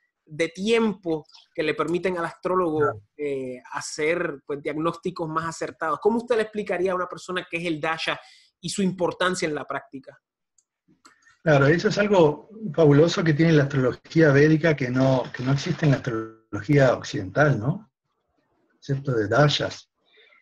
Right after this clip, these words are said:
Speaker 2: Y hay tantos diferentes sistemas de dashas en el Jyotish. Pero, eh, yo lo, lo explicaría de esta manera.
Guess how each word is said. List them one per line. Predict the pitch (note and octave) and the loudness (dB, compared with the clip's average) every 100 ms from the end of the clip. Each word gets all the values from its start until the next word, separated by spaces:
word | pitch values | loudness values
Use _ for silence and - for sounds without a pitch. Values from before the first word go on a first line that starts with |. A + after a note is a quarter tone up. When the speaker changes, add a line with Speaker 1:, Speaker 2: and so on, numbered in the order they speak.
| _ | _
Speaker 2:
Y | C#3+ | -2
hay | B2 | 0
tantos | D#3 E3 D3+ | 2 4 4
diferentes | C#3+ C#3 C3 D#3+ D#3 C#3 | 4 2 4 2 2 0
sistemas | - C#3 - E3+ D3+ | -2 -4 2 4 4
de | A#2+ | 4
dashas | C3+ D#3+ C#3 A2+ | 2 2 0 -4
en | B2 G#2+ | -6 -10
el | G#2+ | -2
Jyotish. | C#3+ D3 A#2+ G#2 - _ _ _ _ _ _ _ _ _ - C#3+ | 2 2 0 -12 -16 _ _ _ _ _ _ _ _ _ -8 0
Pero, | D#3 D3 C#3+ D3 D3 | 4 6 8 6 4
eh, | E3 D3 C#3 C3+ C3 C3+ _ _ _ | 2 4 6 4 2 -4 _ _ _
yo | G3 E3 | 0 2
lo, | A3 G#3+ - | 2 0 0
lo | F3 | -2
explicaría | F3 F3 D#3+ F#3 | -2 0 2 6
de | E3 | 4
esta | - | 4
manera. | C3 C3 D3+ G#2 | 2 4 4 2